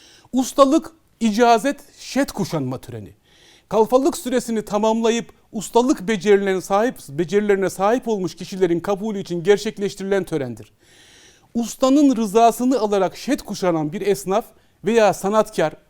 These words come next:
usta olarak iş yeri açma hakkına sahip olacak, başka bir deyişle tam bir ahi olacaktır. Bir kalfa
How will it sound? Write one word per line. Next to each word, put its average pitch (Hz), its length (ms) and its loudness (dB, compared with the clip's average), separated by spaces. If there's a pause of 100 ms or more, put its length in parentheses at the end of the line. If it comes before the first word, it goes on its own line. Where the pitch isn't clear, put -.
(140)
usta 226 280 -4
olarak 185 320 0 (100)
iş 240 200 -10
yeri 196 140 -2
açma 190 340 -6
hakkına 196 380 -4
sahip 180 360 -2
olacak, 208 420 0 (380)
başka 202 340 0
bir 196 180 -2
deyişle 143 400 -2 (320)
tam 240 280 0
bir 202 100 0
ahi 165 300 4
olacaktır. 113 600 -10 (1200)
Bir 311 200 6
kalfa 214 500 4